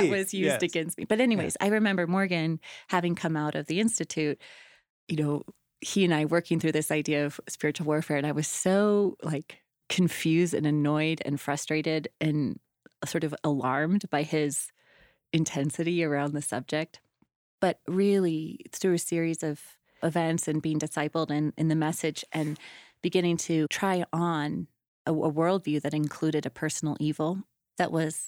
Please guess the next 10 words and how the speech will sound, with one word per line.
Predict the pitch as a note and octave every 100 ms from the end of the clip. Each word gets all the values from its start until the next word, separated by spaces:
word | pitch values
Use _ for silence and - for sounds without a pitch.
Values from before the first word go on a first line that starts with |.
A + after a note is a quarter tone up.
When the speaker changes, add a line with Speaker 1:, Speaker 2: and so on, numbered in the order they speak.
| -
Speaker 2:
working, | E3+ D#3+ - F3 F#3 G3 -
that | F3+ F#3 -
sure | - F#3 F3 E3+ - _ _ _ _ _ _
changed | - F3 D#3
how | -
I | D#3+
prayed. | - - E3+ - _ _ _ _ _
Speaker 1:
Huh. | - C#3+ - - - _
Speaker 2:
And | F3 F3+
then, | G3+ G3+